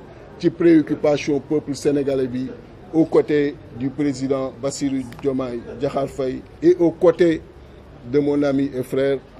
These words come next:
le Premier ministre Ousmane Sonko. Ñu tabax Sénégal, te nag lépp luy expertise, lépp luy disponibilité, lépp luy sérieux,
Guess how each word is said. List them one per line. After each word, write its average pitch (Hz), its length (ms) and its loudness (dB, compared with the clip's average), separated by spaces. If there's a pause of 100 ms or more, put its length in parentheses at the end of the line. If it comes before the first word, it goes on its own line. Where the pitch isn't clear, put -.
(200)
le 135 120 -2
Premier 131 400 -2
ministre 127 420 -6
Ousmane 120 340 -6
Sonko. 110 380 -10 (1200)
Ñu 143 100 0
tabax 180 380 4
Sénégal, 160 440 2 (1400)
te 185 60 4
nag 190 240 4 (840)
lépp 214 280 2
luy 196 240 -6
expertise, 147 920 -4 (1200)
lépp 214 320 2
luy 190 220 -6
disponibilité, 139 840 -2 (1040)
lépp 214 260 4
luy 208 240 -2
sérieux, 170 540 2